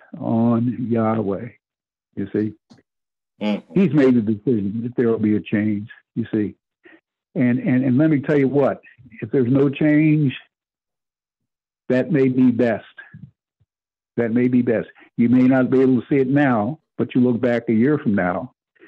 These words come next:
Speaker 1: and you can see that, in fact, that wasn't a curse that you didn't get this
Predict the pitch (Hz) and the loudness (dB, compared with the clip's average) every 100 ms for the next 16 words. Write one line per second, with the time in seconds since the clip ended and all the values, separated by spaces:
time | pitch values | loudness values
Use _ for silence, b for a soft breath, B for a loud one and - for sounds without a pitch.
0 | b _ - 117 117 113 113 - 131 127 | b _ -6 -2 0 0 -2 0 2 2
1 | 120 113 - - 104 - 131 120 - - | 2 -2 -4 -8 -8 -4 -2 -2 -6 -10
2 | 113 117 139 147 127 - - 107 143 - | -6 -2 0 2 0 0 -4 -2 -2 -6
3 | - _ 120 107 117 120 110 104 113 - | -20 _ -8 -4 -2 -2 -2 -6 -8 -4
4 | 123 - 117 117 | -4 0 0 0